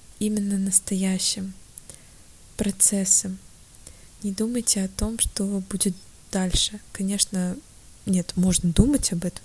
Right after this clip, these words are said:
я ничего против этого не имею, но не нужно зацикливаться на, на этом, не нужно зацикливаться на том,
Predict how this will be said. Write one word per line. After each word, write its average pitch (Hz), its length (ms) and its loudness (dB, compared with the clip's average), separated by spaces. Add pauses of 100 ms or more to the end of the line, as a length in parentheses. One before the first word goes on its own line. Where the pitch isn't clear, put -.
я 180 100 2
ничего 175 480 -2 (480)
против - 400 4
этого 185 220 0
не 185 200 4
имею, 208 380 2
но 196 240 0 (420)
не 190 100 2
нужно 220 560 2
зацикливаться 190 920 2
на, 185 240 0 (240)
на 190 300 -2
этом, 185 260 -4
не 180 80 2
нужно 208 380 0
зацикливаться 196 680 0
на 175 80 -2
том, 214 260 -6